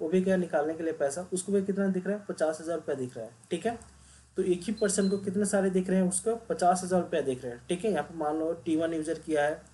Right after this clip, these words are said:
ठीक है, यहाँ पे मैंने पाँच हज़ार रुपये दिखा है, ठीक है। Real problem bank का है कि ये पाँच हज़ार रुपये है bank में, ठीक है। तो टी वन को भी कितना दिख रहा है, पाँच हज़ार रुपये, टी टू को भी कितना दिख रहा है, पाँच हज़ार रुपये, और टी थ्री को भी दिख रहा है पाँच हज़ार रुपये, ठीक है।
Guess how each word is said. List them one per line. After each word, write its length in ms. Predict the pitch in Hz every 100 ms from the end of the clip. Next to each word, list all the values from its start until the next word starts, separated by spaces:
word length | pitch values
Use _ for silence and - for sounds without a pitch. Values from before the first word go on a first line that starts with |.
| - -
ठीक 140 | 170
है, 60 | 233
यहाँ 500 | - - - - 160
पे 100 | 180
मैंने 240 | 170 185 185
पाँच 240 | 156 156
हज़ार 120 | 165
रुपये 180 | 156 139
दिखा 240 | 127 127 131
है, 160 | 117 -
ठीक 180 | 170 220
है। 100 | 233 -
Real 260 | 143 151 180
problem 400 | 180 170 160 175
bank 280 | 156 151 147
का 100 | 143
है 120 | 139 185 - - - - -
कि 80 | 180
ये 120 | 185 185
पाँच 260 | 156 165
हज़ार 160 | 165 165
रुपये 200 | 156 160
है 120 | 165
bank 300 | 147 127 123
में, 120 | 156 202 - -
ठीक 160 | 165
है। 60 | 233 - - - -
तो 40 | 185
टी 180 | - 190
वन 160 | 208
को 80 | 214
भी 100 | 208
कितना 240 | 196 196 208
दिख 160 | 196
रहा 100 | 196
है, 80 | 196
पाँच 200 | 156 151
हज़ार 160 | 156 165
रुपये, 200 | 160 190
टी 160 | 185 175
टू 140 | 202
को 100 | 190
भी 80 | 190
कितना 240 | 190 180 185
दिख 180 | 175
रहा 120 | 180 185
है, 80 |
पाँच 220 | 156 143 156
हज़ार 160 | 151
रुपये, 220 | 151 185
और 280 | 196 175 160 -
टी 120 | 160
थ्री 200 | - 190
को 80 | 185
भी 100 | 180
दिख 180 | 175 151
रहा 100 | 190
है 120 | 214 -
पाँच 180 | 123
हज़ार 160 | 123 123
रुपये, 200 | 117 120 117
ठीक 120 | 175 175
है। 240 | - -